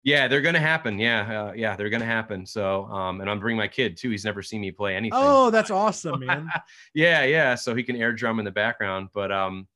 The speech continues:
Speaker 1: and then, uh, we actually just booked another show in Brooklyn, New York in June.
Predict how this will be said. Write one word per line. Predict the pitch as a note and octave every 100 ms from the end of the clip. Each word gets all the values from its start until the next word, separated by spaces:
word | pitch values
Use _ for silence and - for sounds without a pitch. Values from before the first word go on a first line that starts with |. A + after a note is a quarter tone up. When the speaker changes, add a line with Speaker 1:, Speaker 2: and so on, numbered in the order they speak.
| _ _ _ _ -
Speaker 1:
and | A#2
then, | C3 C3 A#2+ B2
uh, | A#2 G#2+
we | A#2
actually | A#2+ B2
just | A#2 A#2
booked | A2
another | G#2+ G#2+ G#2+
show | - G#2+ G2+ G2 F#2
in | F#2+ F2+ F2+
Brooklyn, | A2 G#2+ G2+
New | F#2
York | F2+ G2+ F#2+ - _
in | F#2+ E2+ D#2+
June. | F#2 G#2+ B2+ F3+